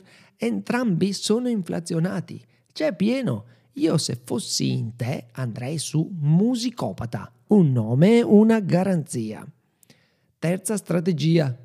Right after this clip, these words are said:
quella che secondo me è la più completa per estirpare la domanda. Mi chiedono: "Paolo,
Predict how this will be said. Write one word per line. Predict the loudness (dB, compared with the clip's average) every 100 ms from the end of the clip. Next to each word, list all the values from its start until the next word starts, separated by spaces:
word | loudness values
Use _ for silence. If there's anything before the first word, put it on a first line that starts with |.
| _
quella | -2 2 2 -2 _ _ _
che | -6
secondo | -4 0 -2 -2
me | -6 -8 -12 _
è | -14 -10
la | -10 -10
più | -10 -10
completa | 0 0 0 -6 -8 -8 -10 -10 -6
per | -6 -4
estirpare | -4 -4 -4 -6 -6 -8 -2 0 0
la | 0
domanda. | -6 -10 -12 -16 -16 -18 _ -20 _ _ _ _
Mi | 2 2
chiedono: | 6 4 6 4 2 -2 -10 _ _ _ _ _ _
"Paolo, | -20 -6 0 0 0 -14